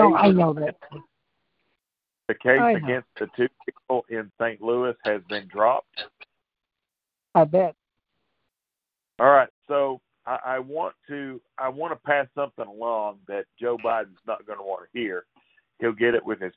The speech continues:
Speaker 1: pudding cups in the morning. But A B C's
Speaker 2: <laughs>
Speaker 1: Martha Raddatz has been traveling across America. And the number one issue in America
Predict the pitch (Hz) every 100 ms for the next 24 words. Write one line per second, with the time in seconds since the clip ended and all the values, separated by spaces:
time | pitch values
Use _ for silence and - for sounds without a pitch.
0 | - - 104 92 104 101 - 98 92 98
1 | 110 107 87 _ _ _ _ _ _ _
2 | _ - - 135 160 165 160 160 131 -
3 | 120 131 127 107 - 117 - _ _ _
4 | _ _ _ _ _ 131 127 101 123 107
5 | 127 127 120 113 104 117 117 - 95 104
6 | 107 92 - - _ _ _ _ _ _
7 | _ _ _ _ _ _ _ _ _ _
8 | _ 120 123 120 113 107 _ _ _ _
9 | _ _ _ _ 123 117 147 165 165 156
10 | 143 139 139 - 113 110 110 110 110 123
11 | 117 - 101 98